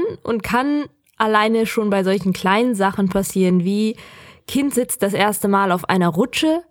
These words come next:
auf dem Spielplatz und diese Rutsche ist für dieses Kind ein riesengroßer, langer Weg nach unten.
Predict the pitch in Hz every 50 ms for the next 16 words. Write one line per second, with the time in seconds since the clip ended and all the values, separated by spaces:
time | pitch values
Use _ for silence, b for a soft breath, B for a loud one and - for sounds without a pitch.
0 | b b b b b b _ _ _ _ _ _ - - 175 - - 185 180 -
1 | - 220 247 269 269 - - 269 254 254 254 - - - - - _ _ _ _
2 | _ - 202 196 196 190 185 165 175 165 180 208 220 - - - 247 240 240 -
3 | - 196 - - - 196 170 175 170 165 165 160 - - - - 214 226 226 220
4 | - - 165 165 160 165 156 180 220 247 254 254 254 254 262 254 214 185 196 202
5 | 214 214 208 202 202 196 190 - 175 185 196 202 208 196 - 208 196 185 175 165
6 | 160 165 180 185 190 185 180 170 160 165 170 165 165 - 170 165 160 - 160 160
7 | 160 - - 196 214 -